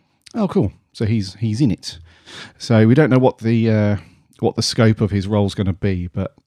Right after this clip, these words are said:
apparently, according to some sources, it's not gonna be that big. It's gonna be a, a, maybe a bit of a cameo, if anything. So, but at least the Fett is, is making his way over to the show, dude. So this is kinda cool, and it's played by the same dude, uh, from the previous, um,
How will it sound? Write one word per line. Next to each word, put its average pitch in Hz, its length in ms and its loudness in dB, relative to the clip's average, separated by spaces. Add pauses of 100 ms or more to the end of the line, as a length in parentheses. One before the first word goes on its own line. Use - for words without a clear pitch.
apparently, 110 680 -2 (180)
according 104 300 -4
to 98 100 -8
some 104 240 -2
sources, 98 400 -6
it's 110 100 -6
not 110 80 -2
gonna 104 100 -4
be 101 100 0
that 101 220 -6
big. 98 200 -4
It's - 100 -14
gonna 98 140 -4
be 95 140 -4
a, 92 100 -2
a, 107 260 -10 (600)
maybe 101 260 -2
a 95 40 0
bit - 120 -2
of 104 80 -2
a 104 40 0
cameo, 98 460 0
if 92 140 -2
anything. 92 400 -4
So, 98 260 -2 (720)
but 135 120 4
at 139 60 4
least 151 260 2
the 131 60 0
Fett - 520 -6 (640)
is, 107 440 -6
is 113 200 -4
making 110 260 0
his 104 140 0
way 104 160 -2
over 98 100 -2
to - 80 -12
the 92 60 -8
show, 107 200 0
dude. 117 280 -4
So - 120 -10
this 139 140 -4
is 117 100 -4
kinda 180 340 -4
cool, 175 200 -4
and 147 100 -2
it's 135 100 -2
played 147 260 0
by 131 100 0
the 117 80 0
same 110 300 0
dude, 104 320 0 (540)
uh, 95 260 -2
from 101 180 -4
the 98 60 0
previous, 95 560 -4 (600)
um, 90 480 -8